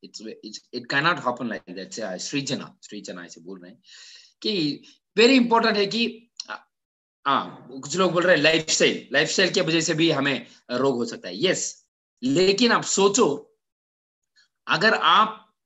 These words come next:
बहुत दिन जीना चाहते हो, for example, अभी किसी का भी, अगर आपका कोई ना-, नाना या नानी, को-, किसी के family में, में, अगर आपका किसी के भी family में,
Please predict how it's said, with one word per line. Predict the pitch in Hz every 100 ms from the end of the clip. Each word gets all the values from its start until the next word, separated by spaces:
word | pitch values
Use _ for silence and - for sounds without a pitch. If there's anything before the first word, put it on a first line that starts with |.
| _ 131
बहुत | 147 202
दिन | 156 202 160
जीना | 143 180 202
चाहते | 147 117
हो, |
for | - 151 156
example, | 165 151 156 143 - -
अभी | 143 151
किसी | - 175 190
का | 165 185
भी, | 202 165 143 131 135
अगर | 143 131 156 156
आपका | 143 160 139
कोई | 143 143 120 - -
ना-, | 139 127
नाना | 127 135 147 151 - - - -
या | 131 135
नानी, | 127 135 156 - - _ 117
को-, | 131 131 -
किसी | 180 180 226 208
के | 226
family | 208 - 175 175 160
में, | 117
में, | 101
अगर | 107 139
आपका | 139 135 127
किसी | - 170 208
के | 196
भी | 170 165
family | 156 135 147
में, | 135 147